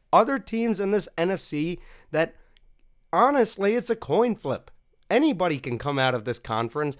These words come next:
and you're not gonna win these conference games if you play like you played on Sunday.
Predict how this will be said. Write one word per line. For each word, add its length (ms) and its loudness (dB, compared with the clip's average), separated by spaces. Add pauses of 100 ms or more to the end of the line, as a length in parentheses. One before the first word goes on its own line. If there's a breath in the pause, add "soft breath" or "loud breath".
(160 loud breath)
and 140 0
you're 100 0
not 340 0
gonna 200 2
win 260 0
these 220 -4
conference 640 -2
games 540 -2 (220 soft breath)
if 180 -6
you 120 -6
play 600 0 (140 soft breath)
like 320 -4 (120)
you 140 -6
played 360 0
on 140 -2
Sunday. 400 -8